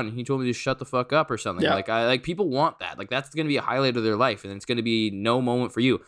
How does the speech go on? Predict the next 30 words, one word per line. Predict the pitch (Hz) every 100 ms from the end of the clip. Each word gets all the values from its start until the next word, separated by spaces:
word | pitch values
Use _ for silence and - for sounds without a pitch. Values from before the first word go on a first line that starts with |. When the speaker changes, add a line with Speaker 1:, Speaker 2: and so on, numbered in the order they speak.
| _ -
Speaker 1:
All | 202
you | 220
have | 185
to |
do | 180 170
is | 135
ignore | 127 143 147
it, | 98
man. | 90 78 - _
Like, | 143 135
uh, |
uh, | 131 139 135 143 -
again, | 143 160 110
if | 107
they | 156
say | 143 180 185
anything | 180 160 170 165
about | 147 139 139
your, | 117 117 113
your | 107 98 92
family, | - 143 143 139 135
whatever, | 123 139 139
we | 127 135
already | 180
seen | 156 - 160
it | 123
with | 107
LeBron. | 104 101 120 147 101
Like, | 95 -
he, | 147 156 160